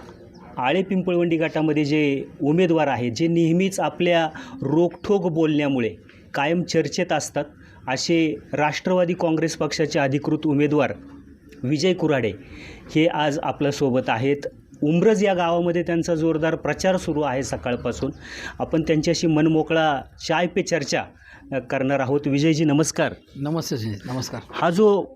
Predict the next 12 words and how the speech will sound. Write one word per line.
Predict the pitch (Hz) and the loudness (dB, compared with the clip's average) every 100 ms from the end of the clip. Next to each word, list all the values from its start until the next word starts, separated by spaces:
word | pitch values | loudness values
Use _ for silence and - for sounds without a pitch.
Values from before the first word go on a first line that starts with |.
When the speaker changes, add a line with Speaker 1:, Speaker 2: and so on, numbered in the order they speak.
| - _ _ _ _ _ _ - - | -20 _ _ _ _ _ _ -20 -6
Speaker 1:
जिल्हा | 127 160 170 | 0 2 2
परिषद | 175 165 - 147 | 0 -2 -2 -2
गट | 127 143 | -2 0
आहे, | 127 98 98 107 | -2 -4 -4 -4
या | 127 | -4
जिल्हा | 123 139 135 | -2 -2 -2
परिषद | - 143 143 143 | -2 -4 -4 -4
गटेमध-, | 127 127 139 135 135 - | -4 -4 -2 -2 -4 -4
गटामध्ये | 131 120 135 135 131 | -6 -2 -2 0 -2
जी | 131 135 | -2 -2
स्पर्धा | 135 - - 131 131 139 | -4 -8 -4 -2 0 0
आहे, | 120 92 98 | 0 -2 -6